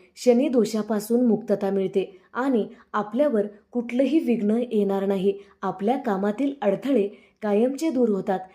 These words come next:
त्याचबरोबर आपल्याला सुख समाधान सुद्धा प्राप्त होते. गरुड पुराणामध्ये सांगितले आहे, अमावस्या तिथीला गच्चीवर दक्षिण दिशेला दिवा लावायचा आहे. यामुळे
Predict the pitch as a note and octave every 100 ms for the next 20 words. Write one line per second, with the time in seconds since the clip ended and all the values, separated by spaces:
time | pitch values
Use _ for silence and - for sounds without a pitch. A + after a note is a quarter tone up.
0 | - _ C#4+ D4+ D4+ A3+ A#3+ G#3 E3+ -
1 | _ G#3 G#3 A#3 C4+ G3 - _ _ -
2 | D4 F4 E4+ A3+ A3 G#3+ B3 A3+ E3 F#3
3 | A3 G#3+ F#3+ - F#3+ F#3 F#3 - - _
4 | _ - C#4+ D#4+ F4 D4 A#3+ A#3 B3+ A#3
5 | B3 C#4+ A3+ F#3 G#3 G3 G3 F#3 F3 -
6 | - _ F#3+ G3 G3+ A3 B3+ D4 A#3 G#3+
7 | A#3+ F3+ E3 - - G3 A3 - D#4+ A#3
8 | F3 - - - G#3 B3+ - D#4 D4+ A3+
9 | - A#3 F#3 - - - E3+ G#3 A#3+ A#3+
10 | G3 F#3+ F#3+ G#3 F#3 F#3+ - - - G3+
11 | G3+ C#4+ A3